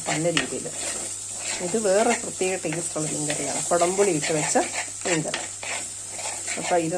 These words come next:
നല്ലതുപോലെ നമ്മുടെ ആ, നമ്മുടെ അരപ്പെല്ലാം ഇതിനകത്ത് കിടന്ന്, എണ്ണയിൽ കിടന്ന് മൂത്ത് ഉണ്ട്. നല്ല എണ്ണയൊക്കെ തെളിഞ്ഞു. ഇനി നമുക്ക് എന്താ ചെയ്യാ അറിയോ?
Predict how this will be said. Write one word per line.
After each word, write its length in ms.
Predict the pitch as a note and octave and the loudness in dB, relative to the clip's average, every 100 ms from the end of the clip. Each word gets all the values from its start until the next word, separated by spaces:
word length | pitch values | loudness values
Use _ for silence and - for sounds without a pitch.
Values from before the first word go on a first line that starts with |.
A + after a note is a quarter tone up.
| E3 | 2
നല്ലതുപോലെ 800 | D3+ D#3 F3 F3+ D3+ D3 E3 C#4+ - - - - | 2 2 2 0 0 0 2 0 -2 -10 -10 -8
നമ്മുടെ 300 | E3 D#3+ F3 | -4 2 2
ആ, 140 | D#3 E3 D#3 - - - - - - - - | 2 0 -4 -8 -10 -10 -12 -12 -12 -14 -8
നമ്മുടെ 200 | F3 E3 | -4 0
അരപ്പെല്ലാം 580 | D#3 E3 F3 D#3+ D#3 D#3+ | 2 0 0 0 2 0
ഇതിനകത്ത് 360 | D3+ D3+ D3+ | 0 -2 -4
കിടന്ന്, 180 | C#3 - | -6 -6
എണ്ണയിൽ 360 | D3 D#3 E3+ D#3+ | -4 -2 -2 -2
കിടന്ന് 320 | C#3 - D#3+ F#3+ F#3 | -6 -10 -10 -8 -4
മൂത്ത് 460 | D#3 D#3+ D#3+ - - - - | -2 -2 -2 -6 -6 -6 -4
ഉണ്ട്. 140 | - - - - - - - - - - - | -4 -6 -8 -10 -10 -10 -10 -8 -8 -8 -6
നല്ല 160 | D#3 | -4
എണ്ണയൊക്കെ 480 | C#3+ D3 D#3 C#3+ - - | -2 -2 -2 -2 -4 0
തെളിഞ്ഞു. 280 | G#3+ F#3+ C#3 - - - - | 0 2 0 -2 -2 -4 0
ഇനി 140 | A#3+ A#3+ | 2 4
നമുക്ക് 300 | F3+ E3+ D#3+ | 2 0 -2
എന്താ 160 | D#3 | -2
ചെയ്യാ 260 | D#3+ E3 E3 | -2 0 0
അറിയോ? 280 | E3 G3+ | 0 0